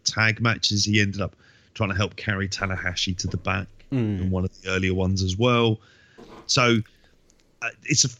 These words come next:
Speaker 1: it's an interesting dynamic, because the last time there was someone who was a Noah person in there in terms of when they had Marufuji and Nakajima. Marufuji got some great reactions. The crowd seemed to really enjoy it. I don't know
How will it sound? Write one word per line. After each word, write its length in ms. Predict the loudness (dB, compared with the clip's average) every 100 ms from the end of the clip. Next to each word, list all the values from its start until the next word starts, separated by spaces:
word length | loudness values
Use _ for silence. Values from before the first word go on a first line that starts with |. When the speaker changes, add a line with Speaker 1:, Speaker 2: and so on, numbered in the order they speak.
| -2
Speaker 1:
it's 160 | 2
an 100 | 4
interesting 600 | 6 6 4 2 0 0
dynamic, 640 | 2 2 2 2 0 0
because 520 | -2 0 0 0 -6 -4
the 80 | 0
last 340 | 2 2 0
time 180 | -2 -2
there 120 | -2
was 100 | -2
someone 380 | -2 -2 -4 -8 -10
who 160 | -6 -2
was 240 | -2 -4 -10 _ _ -8
a 60 | -4
Noah 380 | 0 0 0
person 400 | -2 -2 -2 -4 -4
in 100 | -4
there 100 | -4
in 80 |
terms 240 | -2 -2 -2
of 80 | -6 -4
when 140 | -2
they 60 | 0
had 140 | -2
Marufuji 720 | -2 -2 -4 -2 -2 0 -2
and 120 | -2
Nakajima. 600 | -4 -6 -10 -4 0 0 0
Marufuji 560 | -2 -2 0 -2 -2
got 160 | -6 -10
some 160 | -12 -10
great 380 | -2 0 0 -2
reactions. 600 | -6 -6 -8 -12 -10 -10
The 60 |
crowd 280 | -4 -4 -2
seemed 240 | -2 -2 -2
to 60 |
really 200 | 0 0
enjoy 360 | -2 0 2 2
it. 120 | 0
I 80 | -2
don't 240 | 0 2
know 180 | 2 2